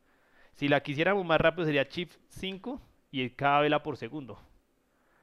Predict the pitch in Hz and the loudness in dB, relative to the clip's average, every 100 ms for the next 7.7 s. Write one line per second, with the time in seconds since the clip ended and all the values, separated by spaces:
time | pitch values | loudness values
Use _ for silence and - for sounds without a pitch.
0 | _ 143 135 127 143 151 147 127 123 135 | _ -12 -8 -2 0 0 -2 -2 0 -2
1 | 135 135 127 135 123 - - 131 - - | -4 -8 -10 -12 -14 -14 -12 -10 -12 -20
2 | - _ _ 127 135 151 143 123 117 110 | -20 _ _ -8 -2 0 0 0 -2 0
3 | 120 120 131 147 - - - 143 156 156 | 0 0 -2 -4 -6 -20 -20 -4 -2 0
4 | 160 - 139 131 156 143 135 135 127 123 | -2 -4 -8 -6 -2 2 2 0 -2 0
5 | 117 - 123 120 127 151 147 143 127 117 | 0 -2 -10 -8 -6 -4 -2 -2 -2 -4
6 | 104 95 95 - _ _ _ _ - 120 | -6 -10 -16 -20 _ _ _ _ -14 -4
7 | 117 117 - 147 120 104 | -2 -2 -4 -8 -10 -16